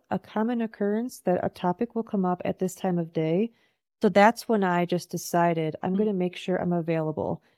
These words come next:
Speaker 1: I w-, I didn't say to the kids, like, "I'm gonna come down every night. And if something comes up, I'll stay and talk to you."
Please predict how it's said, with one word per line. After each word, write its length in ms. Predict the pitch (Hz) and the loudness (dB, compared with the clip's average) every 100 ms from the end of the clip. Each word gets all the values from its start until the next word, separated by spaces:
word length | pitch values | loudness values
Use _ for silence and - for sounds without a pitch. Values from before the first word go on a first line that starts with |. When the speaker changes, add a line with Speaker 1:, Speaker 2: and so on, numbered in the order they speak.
| _ _ | _ _
Speaker 1:
I 60 | - | 4
w-, 160 | 233 - | 6 6
I 100 | 247 | 4
didn't 160 | 302 | 2
say 180 | - 262 | 4 4
to 80 | 240 | 6
the 140 | 190 | 4
kids, 420 | 170 - 202 175 - | 0 0 0 0 -2
like, 220 | 165 - | -2 -4
"I'm 60 | 320 403 | -6 -4
gonna 160 | 415 | -4
come 260 | 381 247 220 | -6 -4 -2
down 240 | 175 170 - | 0 -2 -4
every 260 | 302 254 | -2 0
night. 240 | 165 147 - | 0 -4 -6
And 120 | 214 | -6
if 80 | 285 | -6
something 340 | 370 359 392 | -8 -6 -8
comes 260 | 359 269 185 | -6 -4 -2
up, 200 | 160 - | -2 -2
I'll 160 | 214 262 | -4 -4
stay 240 | - 190 | -2 0
and 100 | 214 | 0
talk 280 | - 294 - | -4 -8 -6
to 80 | 165 | -6
you." 200 | 147 | -6